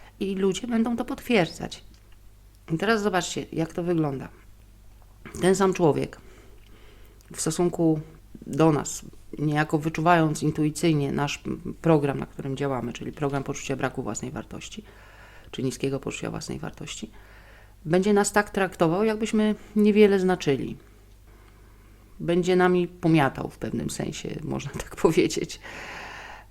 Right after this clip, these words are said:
Nie będzie się liczył z naszym zdaniem, nie będziemy dla niego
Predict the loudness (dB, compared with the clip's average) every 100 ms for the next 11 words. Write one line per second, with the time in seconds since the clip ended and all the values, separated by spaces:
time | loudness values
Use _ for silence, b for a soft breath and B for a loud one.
0 | -6 0 2 2 0 -2 -4 -4 -6 -4
1 | -4 -4 0 2 2 0 -4 -6 -6 -8
2 | -12 b b b b b b -20 -20 -20
3 | -14 -6 -2 0 0 0 0 0 2 2
4 | 4 4 4 4 4 4 4 4 2 2
5 | 2 2 0 -2 -2